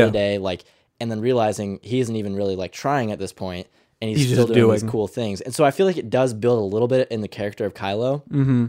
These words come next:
Speaker 1: And just, I mean, I'm not saying it's the best, but I appreciated seeing that while I was
Speaker 2: Sure.
Speaker 1: watching it. I, th-, I thought it fit in very well.
Speaker 2: Yeah, I mean, I guess we haven't really seen him just mow through regular people before.
Speaker 1: Right.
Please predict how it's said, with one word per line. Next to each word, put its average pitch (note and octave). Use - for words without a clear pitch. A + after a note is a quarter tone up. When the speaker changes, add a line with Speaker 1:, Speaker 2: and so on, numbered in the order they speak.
Speaker 1:
And A#2+
just, -
I E3
mean, E3
I'm D#3+
not D3+
saying B2+
it's G#2
the F#2
best, G2+
but -
I A#2+
appreciated G#2+
seeing G#2+
that F2+
while A2
I -
was B2+
Speaker 2:
Sure. A2
Speaker 1:
watching F#2
it. D2+
I, B2+
th-, -
I C3+
thought B2
it G#2
fit A2
in G2
very F#2
well. E2+
Speaker 2:
Yeah, C#3
I D#3+
mean, D#3+
I C#3+
guess C3+
we C3
haven't A#2
really A#2
seen A2+
him A#2
just A2
mow A2+
through A#2
regular A2
people A2+
before. A2
Speaker 1:
Right. F#2+